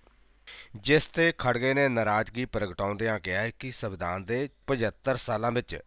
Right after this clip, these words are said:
ਚੁਰੰਜਾ ਸਾਲ ਹੋ ਗਏ, ਉਹਨਾਂ ਦਾ ਵੀ ਯੋਗਦਾਨ ਹੈ, ਇਸ ਲਈ ਉਹ ਉਹਨਾਂ ਨੂੰ ਨਾ ਸਿਖਾਉਣ। ਕੇਰਲ ਦੀ ਵਾਇਨਾਡ ਸੀਟ ਤੋਂ ਜਿੱਤ ਹਾਸਲ ਕਰਨ ਵਾਲੀ ਪ੍ਰਿਯੰਕਾ ਗਾਂਧੀ ਨੂੰ ਲੋਕ ਸਭਾ ਸਪੀਕਰ ਓਮ ਬਿਰਲਾ ਅਠਾਈ ਨਵੰਬਰ ਨੂੰ ਸਹੁੰ ਚੁਕਾਉਣਗੇ।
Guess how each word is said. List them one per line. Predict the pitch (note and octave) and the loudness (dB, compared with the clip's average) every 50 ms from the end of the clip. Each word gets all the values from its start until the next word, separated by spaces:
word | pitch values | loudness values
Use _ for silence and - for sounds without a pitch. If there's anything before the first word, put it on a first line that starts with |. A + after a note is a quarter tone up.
| _ - - - | _ -20 -14 -2
ਚੁਰੰਜਾ | - C3 B2 B2+ B2+ B2+ A2+ C3 C#3 C3+ | 0 2 4 4 2 2 4 6 6 6
ਸਾਲ | C3 - B2+ A#2 A2+ A2+ | 6 4 2 2 2 2
ਹੋ | F#2+ F#2 G2 G#2+ | 2 0 -4 -2
ਗਏ, | G2+ A#2+ C3 C#3 - - - | 0 2 2 2 2 -2 -2
ਉਹਨਾਂ | B2+ C3 C3+ C3 G#2+ | 0 2 4 4 4
ਦਾ | G#2 G2 | 2 0
ਵੀ | G2+ C3 | -2 -2
ਯੋਗਦਾਨ | D#3 B2+ G#2+ G2 F2+ F#2+ F#2+ F#2+ G2 A2 | -4 -4 -4 -4 -2 -2 -4 -2 -2 -2
ਹੈ, | A2 G2 D#2 B1+ - _ - - - - - - - - - - - _ - - _ - | -4 -4 -4 -6 -10 _ -20 -20 -20 -20 -20 -20 -20 -20 -20 -20 -20 _ -20 -6 _ 4
ਇਸ | D3+ D#3 D#3 - E3 | 4 4 6 4 2
ਲਈ | D#3 D#3 D#3+ D#3+ E3 - - _ - | 2 4 4 2 2 -2 -4 _ 0
ਉਹ | B2+ C#3 C3 F#2 C#2+ - _ - | 2 2 2 2 -2 -6 _ 0
ਉਹਨਾਂ | - C#3 C3+ C3+ C3+ C3+ | 4 6 8 8 8 6
ਨੂੰ | C#3+ E3+ F3 | 6 2 2
ਨਾ | B2+ A2 G#2 | 2 2 2
ਸਿਖਾਉਣ। | G2 - F#2+ - G#2+ B2 A#2+ G#2 D#2 C2 - - - - - - - - - - - - - - - - - - - - | 0 -2 -6 -4 -2 -2 -2 -2 -4 -6 -14 -20 -20 -20 -20 -20 -20 -20 -20 -20 -20 -20 -20 -20 -20 -20 -20 -18 -2 4
ਕੇਰਲ | D3+ D3 D3+ D3+ D3+ D3+ | 8 8 10 10 8 8
ਦੀ | C#3+ A#2+ F2 - - - | 6 0 -4 -4 -8 -6
ਵਾਇਨਾਡ | C3 A#2+ C3 C3+ C3+ C3+ C#3 C#3+ D3 C#3+ | 2 6 8 8 10 10 10 10 10 8
ਸੀਟ | - - C#3+ C#3 C3 - | 4 0 -2 -2 -2 0
ਤੋਂ | - D3 D3+ | 0 0 0
ਜਿੱਤ | D3 A#2+ A2 B2 B2 B2+ - - C#3+ | 0 0 2 2 2 2 2 0 -2
ਹਾਸਲ | A#2+ G#2+ A#2 A#2 - B2 | 0 0 -2 -4 -4 -6
ਕਰਨ | - - G#2+ A2 A2 A2 | -4 -2 -2 -2 0 0
ਵਾਲੀ | A2+ A#2 B2 C3+ C#3+ | 0 0 0 0 -2
ਪ੍ਰਿਯੰਕਾ | - - A2+ A2+ A2+ G#2+ - A#2+ A2+ | -4 -2 -2 -2 -2 0 0 0 0
ਗਾਂਧੀ | F2 F#2 G2+ A2 A2+ A#2+ | 0 -2 -2 -2 -2 -2
ਨੂੰ | A#2 B2 C#3+ C3+ G2+ | -2 -2 -2 -2 -2
ਲੋਕ | F#2 G#2+ G#2+ - | -4 -4 -4 -4
ਸਭਾ | - - A2+ G2+ A2 G#2+ | -4 -4 -2 -2 -2 -4
ਸਪੀਕਰ | - - - - G#2 F#2+ - B2 C3 B2+ - - | -4 -6 -10 -10 -10 -4 -2 -2 -2 -2 -2 -4
ਓਮ | G#2+ A2 A2 G#2+ | -4 -4 -4 -2
ਬਿਰਲਾ | F#2+ G2 G2 G#2 G#2+ A2+ A#2+ B2 - _ - | -2 -4 -2 -2 0 2 2 2 0 _ -6
ਅਠਾਈ | A2 - - - A2+ A#2 A2+ | -6 -4 -4 -2 -2 -2 -2
ਨਵੰਬਰ | G2+ G2 F#2+ G2 F#2+ A2+ A#2 | -2 -4 -6 -4 -4 -4 -4
ਨੂੰ | A#2+ C3 C#3 | -2 -4 -6
ਸਹੁੰ | - - G#2 G2 B2+ | -6 -6 -6 -6 -4
ਚੁਕਾਉਣਗੇ। | D3 - A#2 - G#2+ A2+ B2+ A2+ G2+ G2 F#2+ E2+ C#2+ | -6 -6 -4 -2 0 0 0 -2 -2 -4 -6 -6 -8